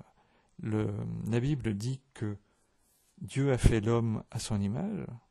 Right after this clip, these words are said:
c'est probablement parce que la Bible a été écrite, et ça nous le savons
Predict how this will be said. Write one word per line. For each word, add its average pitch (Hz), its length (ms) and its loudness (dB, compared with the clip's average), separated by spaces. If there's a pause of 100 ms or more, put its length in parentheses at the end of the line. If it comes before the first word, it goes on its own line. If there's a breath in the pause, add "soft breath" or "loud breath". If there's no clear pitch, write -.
(640)
c'est - 200 -4
probablement 127 580 0
parce - 300 -6
que - 340 0 (100)
la 107 140 2
Bible 113 320 0
a 104 60 0
été 104 220 -4
écrite, 117 320 -8
et - 40 -8
ça 107 160 -6
nous 101 60 -4
le 101 60 -4
savons 110 300 -6